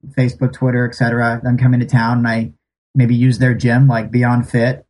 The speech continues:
and Bone Breaker Barbell in Austin, Texas, w-, which I was just there last week, or Plant Fit, Ed Bowers Gym in Portland, Oregon. Um, or I just go to, uh, the random hotel gym or the, or the Y M C A. They've been very kind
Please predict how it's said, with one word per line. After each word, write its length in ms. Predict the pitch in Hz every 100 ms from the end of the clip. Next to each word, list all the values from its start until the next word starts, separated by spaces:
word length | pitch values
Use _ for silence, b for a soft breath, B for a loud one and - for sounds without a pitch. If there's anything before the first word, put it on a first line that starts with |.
| -
and 460 | 120 110 107 107
Bone 200 | 127 123
Breaker 240 | 120 120 123
Barbell 600 | 104 123 113 123 120 120
in 240 | 117 113
Austin, 360 | - 127 131 127
Texas, 380 | 127 131 175 139
w-, 180 | 135 - _
which 300 | 123 123 -
I 100 | 120
was 180 | 117 117
just 180 | 120
there 260 | 127 120 117
last 280 | 120 123 -
week, 300 | 160 208 - b _
or 180 | 139 135
Plant 300 | 139 139 139
Fit, 360 | 143 143 - _ _ _ -
Ed 180 | 135
Bowers 280 | 120 127 135
Gym 160 | - 135
in 100 | 120
Portland, 320 | 135 139 127
Oregon. 460 | 120 156 190 196 - _ _ _ _
Um, 320 | 131 131 139
or 240 | 165 220 233
I 80 | 220
just 200 | 208 139
go 120 | 202
to, 400 | 196 185 165 139 -
uh, 140 | 117 120
the 340 | 165 156 147
random 300 | 156 170 170
hotel 420 | 147 156 151 156
gym 360 | 143 156 156 151
or 180 | 160 160
the, 60 | 160
or 200 | 180 180
the 60 |
Y 220 | 156 165
M 100 | 175
C 180 | 147 -
A. 140 | 196 127
They've 160 | 127
been 140 | 131 127
very 180 | 139
kind 500 | 131 135 127 120 123